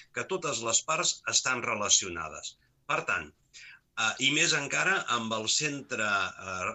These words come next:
que regeix tots els pensaments i totes les accions motores. Per tant, tot està relacionat amb el cervell. Sí. Boca i cervell, sí. Pulmons i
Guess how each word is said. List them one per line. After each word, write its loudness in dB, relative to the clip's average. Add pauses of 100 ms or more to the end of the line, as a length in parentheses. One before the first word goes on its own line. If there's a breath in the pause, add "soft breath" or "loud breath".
(120)
que -2
regeix 4 (560 loud breath)
tots -2
els 0
pensaments 2
i -6
totes -2
les -2
accions 0
motores. -4
Per -2
tant, -2
tot 0
està 0
relacionat -4
amb -6
el -6
cervell. 2 (240)
Sí. 6 (380 loud breath)
Boca -2
i 0
cervell, 2
sí. 6
Pulmons -2
i -2